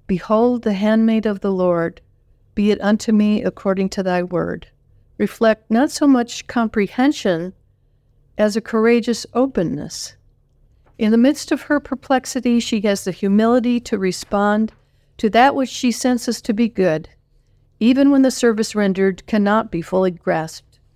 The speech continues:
Angels can announce the gospel to us, but only we can get it into our bones."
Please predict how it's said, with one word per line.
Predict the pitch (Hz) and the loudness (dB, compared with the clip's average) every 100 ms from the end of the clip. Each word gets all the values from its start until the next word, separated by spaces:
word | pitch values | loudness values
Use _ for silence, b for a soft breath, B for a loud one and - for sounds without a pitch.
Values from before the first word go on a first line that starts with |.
| _ _ _ _ _ _ | _ _ _ _ _ _
Angels | 220 247 277 311 311 - | 2 4 4 0 -4 -8
can | - 220 | -2 0
announce | 196 185 214 269 - | 2 2 2 2 -2
the | 254 | -2
gospel | 226 226 226 254 240 | 0 0 -2 -6 -4
to | - 247 | 0 0
us, | 180 156 - - _ _ _ _ | 0 -2 -10 -18 _ _ _ _
but | 208 - | -6 0
only | 208 208 202 | 0 0 -2
we | 190 233 233 165 156 | 0 2 2 0 -2
can | - 190 | -2 -2
get | 170 185 | 0 0
it | 175 - | 0 -2
into | 185 185 190 185 180 175 - | -2 -2 -2 -2 0 -2 -4
our | 165 165 | -6 -8
bones." | 160 - 165 165 165 180 - - - - | -8 -4 -2 -2 -2 -8 -12 -16 -16 -16